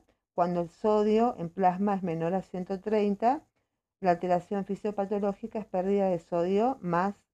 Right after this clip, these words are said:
a-, eh, más que agua. Después tenemos la deshidratación isonatrémica, cuando el sodio está entre ciento treinta y ciento cuarenta y cinco, hay pérdida de agua y sodio proporcionada. Y la deshidratación hipernatrémica es cuando tenemos un sodio superior a ciento cuarenta y cinco,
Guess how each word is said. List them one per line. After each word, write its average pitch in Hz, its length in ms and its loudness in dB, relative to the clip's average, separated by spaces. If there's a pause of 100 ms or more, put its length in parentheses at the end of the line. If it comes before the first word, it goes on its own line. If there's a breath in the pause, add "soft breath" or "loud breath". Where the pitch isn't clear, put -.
(120)
a-, 170 260 -2
eh, 151 420 -6
más 156 300 -8
que 185 180 0
agua. 151 400 4 (560 soft breath)
Después 196 300 -4
tenemos 208 400 0
la 170 80 2
deshidratación 165 960 0
isonatrémica, 214 1120 0 (460)
cuando 170 300 2
el 170 60 -4
sodio 196 340 0
está 196 200 -6
entre 165 240 -6
ciento 175 340 -8
treinta 185 380 -6
y 156 40 -6
ciento 175 300 -8
cuarenta 185 320 -2
y 196 40 -4
cinco, 220 520 -2
hay 196 120 4
pérdida 190 480 0
de 190 140 0
agua 190 260 2
y 202 60 -4
sodio 196 440 -2
proporcionada. 185 960 0 (520)
Y 202 120 0
la 185 140 6
deshidratación 185 920 -2
hipernatrémica 220 1120 0
es 196 140 -4
cuando 180 300 -6
tenemos 180 420 -2
un 180 120 -6
sodio 180 340 -4
superior 170 520 -2
a 170 80 -2
ciento 180 380 -8
cuarenta 190 320 -4
y 202 60 -2
cinco, 226 640 -4